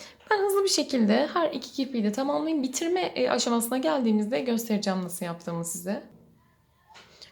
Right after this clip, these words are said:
Ben üçüncü dalımın da on tane kirpiğini tamamladım arkadaşlar. Çiçeğimi bitirirken başladığımız yerden tekrar sık iğne ile yeşil yuvamıza bir ta-, bir kez daha giriyoruz. Üstüne sıkıca zincirimi çektim. Burada ipimi keseceğim, yakacağım.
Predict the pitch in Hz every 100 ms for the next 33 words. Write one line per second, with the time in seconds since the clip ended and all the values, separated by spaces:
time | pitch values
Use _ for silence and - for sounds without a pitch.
0 | _ - 277 277 269 285 277 247 220 208
1 | 202 240 220 220 202 202 208 208 208 226
2 | 214 196 185 185 175 170 180 170 - 247
3 | - - 320 254 247 - 302 294 - 202
4 | 214 - - - - 277 311 - 302 285
5 | 294 294 233 202 190 190 202 - 277 -
6 | 196 214 269 - - 320 - 220 196 175
7 | 180 202 233 233 247 254 240 214 180 180
8 | 180 262 - _ _ _ - 339 - 226
9 | 247 247 233 214 208 220 208 185 175 170
10 | 170 214 294 - - - - 294 - 254
11 | 254 - 262 226 208 226 202 190 196 294
12 | 285 - 302 330 - 277 302 302 320 254
13 | 220 208 220 247 233 214 233 -